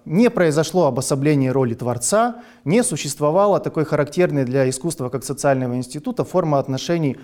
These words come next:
художник, произведение, зритель. Кроме того, сама функция первобытного, э, искусства в древней культуре человека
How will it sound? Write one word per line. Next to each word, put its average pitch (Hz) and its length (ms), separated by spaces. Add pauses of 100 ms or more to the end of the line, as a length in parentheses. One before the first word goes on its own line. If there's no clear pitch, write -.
(140)
художник, 208 760
произведение, 143 880 (100)
зритель. 131 500 (220)
Кроме 214 240
того, 185 260
сама 190 300
функция 175 480
первобытного, 135 800
э, 127 320
искусства 139 540
в 110 80
древней 127 360
культуре 120 400
человека 135 600